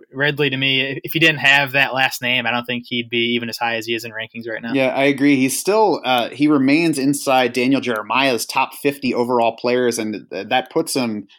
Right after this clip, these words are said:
Speaker 2: top five or six wide receivers on Dan-, Daniel Jeremiah's list. So there are still fans out there, but as you said, he, he doesn't seem to be climbing too high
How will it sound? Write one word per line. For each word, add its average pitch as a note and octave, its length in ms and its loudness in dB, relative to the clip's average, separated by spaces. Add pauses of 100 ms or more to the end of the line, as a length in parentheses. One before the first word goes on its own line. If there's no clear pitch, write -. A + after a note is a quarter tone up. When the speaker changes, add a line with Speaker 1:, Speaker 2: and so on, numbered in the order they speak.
(220)
Speaker 2:
top B2+ 220 2
five B2 240 -2
or A2+ 80 -6
six - 440 -6
wide A#2+ 180 0
receivers B2+ 340 -2
on G#2 160 -6
Dan-, A2+ 340 -4
Daniel A#2 240 -2
Jeremiah's G#2+ 560 -4
list. G#2 360 -8
So G#2 320 -6 (360)
there C#3 100 2
are F#3 120 6
still F#3 220 0
fans C3+ 360 0
out A2 200 0
there, G#2+ 180 -4
but G#2 220 -2
as A#2 200 -2
you A#2 80 -2
said, A2+ 280 -2
he, A2 180 -4
he - 180 -8
doesn't B2 320 -4
seem B2+ 220 -2
to A#2 60 -4
be A#2 120 -6
climbing A#2 400 -4
too B2+ 220 -2
high G#2+ 440 0